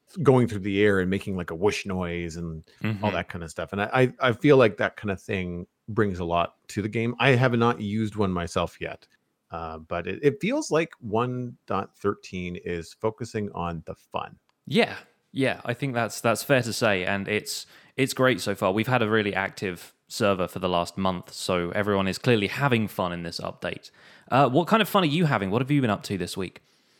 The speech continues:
Speaker 1: Well, I did the exact opposite of any technical building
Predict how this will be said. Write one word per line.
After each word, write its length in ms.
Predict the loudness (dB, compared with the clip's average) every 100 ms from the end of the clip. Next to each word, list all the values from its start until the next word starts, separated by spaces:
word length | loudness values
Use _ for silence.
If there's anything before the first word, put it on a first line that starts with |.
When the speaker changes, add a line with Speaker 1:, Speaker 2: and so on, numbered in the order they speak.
| _ _ 2
Speaker 1:
Well, 120 | 6
I 80 | 6
did 120 | 6
the 80 | 4
exact 360 | 2 2 2 2
opposite 420 | 4 4 0 -4
of 120 | -2
any 180 | -2 -2
technical 540 | -4 -6 -4 -2 -2 0
building 480 | 0 0 0 -8 -10